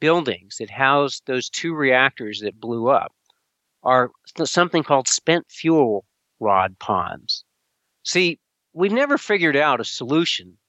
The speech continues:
in nuclear power plants for what to do with the nuclear waste. I mean, in Finland, I saw a movie there. They've had people working on this massive, like, thing ten thousand feet in the earth to store the fuel rods for a hundred thousand years.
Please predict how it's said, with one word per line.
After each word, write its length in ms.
in 140
nuclear 340
power 340
plants 580
for 100
what 220
to 100
do 300
with 180
the 100
nuclear 400
waste. 440
I 20
mean, 160
in 100
Finland, 580
I 80
saw 260
a 40
movie 380
there. 300
They've 180
had 280
people 320
working 440
on 280
this 240
massive, 640
like, 260
thing 240
ten 280
thousand 400
feet 240
in 40
the 140
earth 360
to 80
store 460
the 80
fuel 360
rods 320
for 140
a 60
hundred 280
thousand 440
years. 460